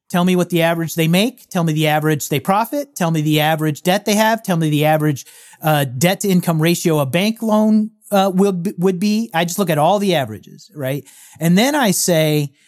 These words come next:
"All right, what do I bring to the table that could, the, the, the probability could increase that I could reach above average status at this? Do I have anything? Do I have to acquire it?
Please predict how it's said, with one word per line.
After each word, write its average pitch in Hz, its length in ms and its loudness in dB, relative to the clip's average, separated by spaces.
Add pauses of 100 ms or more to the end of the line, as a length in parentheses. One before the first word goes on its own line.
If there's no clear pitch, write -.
(200)
"All 202 120 2
right, 123 260 -4
what 175 280 2
do 311 200 2
I 185 220 0
bring 170 340 0
to - 140 -4
the 180 100 0
table 120 580 -4 (380)
that 180 260 0
could, 165 320 0 (520)
the, 160 140 0 (140)
the, 156 400 -2
the 156 320 2
probability 208 720 0
could 175 200 -2
increase 170 600 0
that 156 140 0
I 160 140 2
could 175 160 -2
reach 151 440 -2
above 160 360 0
average 143 380 -4
status - 720 -10 (180)
at 110 240 -10
this? - 340 -20 (720)
Do 160 160 2
I 156 60 2
have 165 180 0
anything? 190 600 -2 (280)
Do 147 140 0
I 151 40 2
have 165 140 0
to 165 100 0
acquire 170 440 -2
it? - 180 -18